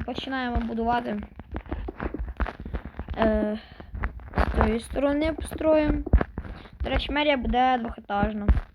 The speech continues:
Да. Не треба мені велику мерію. Так, тут буде три. Тут не буде. Угу.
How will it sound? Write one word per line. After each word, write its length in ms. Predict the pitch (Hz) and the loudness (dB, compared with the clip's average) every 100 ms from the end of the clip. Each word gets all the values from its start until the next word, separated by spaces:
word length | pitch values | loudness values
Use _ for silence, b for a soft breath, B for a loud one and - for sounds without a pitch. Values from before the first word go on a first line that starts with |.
| - - - - - - - - - - - - | -14 -12 -14 -16 -10 -8 -6 -2 -2 -2 -12 -6
Да. 400 | 220 214 208 - - - - - - - | 6 6 6 -2 -4 -12 -10 -10 -10 -10
Не 140 | 220 | -8
треба 280 | 226 226 214 | 2 2 2
мені 160 | 208 | 0
велику 280 | 208 214 - | 0 -2 0
мерію. 340 | 220 214 220 220 - - - B B B - _ _ _ _ _ | -2 0 -4 -6 -10 -8 -10 B B B -8 _ _ _ _ _
Так, 280 | - 269 233 | 6 6 6
тут 200 | 262 233 | -2 -2
буде 240 | 262 277 285 | -2 -2 -4
три. 320 | - 330 330 - - - - _ - - - - - - | 0 0 0 -4 -12 -12 -20 _ -20 -18 -14 -12 -6 -6
Тут 200 | - 233 | -6 -8
не 160 | 254 254 | -4 -2
буде. 320 | 220 - - - - - - _ - - - - - - - - - - - - - - - - - - _ _ _ _ _ _ | 6 6 6 0 -10 -12 -14 _ -20 -20 -20 -20 -18 -18 -16 -8 -6 -4 0 6 6 4 -6 -20 -20 -20 _ _ _ _ _ _
Угу. 920 | - 214 214 208 220 214 214 233 285 | -6 0 0 0 0 0 0 2 0